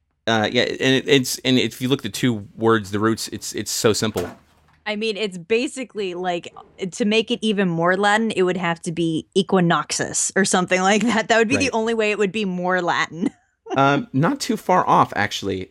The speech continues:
Speaker 1: Um, so the Latin was the, the ancient version of it was, uh,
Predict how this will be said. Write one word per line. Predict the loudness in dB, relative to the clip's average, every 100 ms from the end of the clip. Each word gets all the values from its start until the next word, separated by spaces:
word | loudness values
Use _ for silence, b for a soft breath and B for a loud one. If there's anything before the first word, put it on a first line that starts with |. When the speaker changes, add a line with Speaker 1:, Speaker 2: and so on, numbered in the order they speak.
| -4
Speaker 1:
Um, | -2 0 -2
so | 0 0 0
the | 0
Latin | 0 -2 -2
was | 0 -2 -4 -10
the, | -6 -6 -4
the | -4 -2
ancient | -2 -2 -4 -6 -2
version | 0 2 0
of | -2
it | -2
was, | -2 -6 -10
uh, | -12